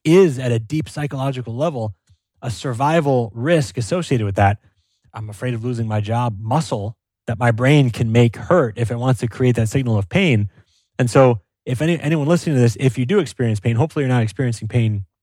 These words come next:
right now in this moment, but if you do experience pain, oftentimes it probably is. And I would, I would be willing to bet that, that when you do, it likely is always in the same place. So it may ebb and flow,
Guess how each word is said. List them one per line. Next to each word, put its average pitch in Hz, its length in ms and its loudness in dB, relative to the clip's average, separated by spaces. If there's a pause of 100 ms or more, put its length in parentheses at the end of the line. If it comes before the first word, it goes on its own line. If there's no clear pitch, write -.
(160)
right 107 160 -2
now 113 160 2
in 107 60 0
this 98 160 -4
moment, 151 360 -4
but 104 180 2 (1080)
if 147 200 0
you 131 60 -2
do 165 160 2
experience 123 420 -2
pain, 143 460 2 (800)
oftentimes 135 960 0 (480)
it 120 160 -8
probably 135 320 0
is. 151 140 6
And 117 100 -2
I 120 120 0
would, 120 200 -2
I 120 100 -2
would 120 100 -2
be 117 60 0
willing 143 240 0
to 117 80 2
bet 151 280 4
that, 113 240 0
that 113 120 -2
when 131 160 -6
you 123 80 -4
do, 127 380 0 (260)
it 120 140 -8
likely 131 500 4
is 117 240 0
always 139 340 0
in 135 120 2
the 120 80 0
same 123 280 -2
place. - 600 -4 (340)
So 120 160 -4
it 117 80 -8
may 151 240 6
ebb 135 240 2
and 117 140 -2
flow, 135 480 0